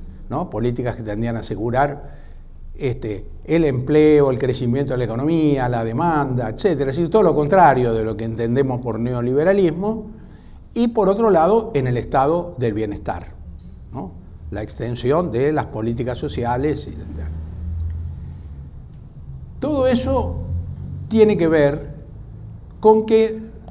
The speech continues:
cuando empieza la Segunda Guerra Mundial, hace ya diez años de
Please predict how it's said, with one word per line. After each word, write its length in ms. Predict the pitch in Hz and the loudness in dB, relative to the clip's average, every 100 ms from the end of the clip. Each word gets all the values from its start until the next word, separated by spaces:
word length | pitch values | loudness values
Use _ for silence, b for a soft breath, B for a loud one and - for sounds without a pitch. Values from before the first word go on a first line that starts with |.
| - - | -14 0
cuando 560 | 190 180 185 190 190 185 | 0 2 2 2 2 0
empieza 600 | 175 175 277 277 - 156 | 0 2 4 4 4 0
la 80 | 127 | -2
Segunda 360 | 135 151 156 151 | 0 0 2 2
Guerra 220 | 151 143 | 0 -2
Mundial, 500 | 143 131 123 110 - - - - - - - - - - - - - - - - - - | -2 -2 -2 -2 -8 -14 -20 -20 -20 -20 -20 -20 -20 -20 -20 -20 -20 -20 -20 -20 -20 -6
hace 300 | - 180 220 | -2 2 4
ya 180 | 170 202 | 6 4
diez 320 | 214 247 - | 4 2 2
años 640 | 190 156 143 147 147 - - - - | 4 4 4 0 0 -6 -14 -16 -6
de 320 | 131 143 143 | 0 0 0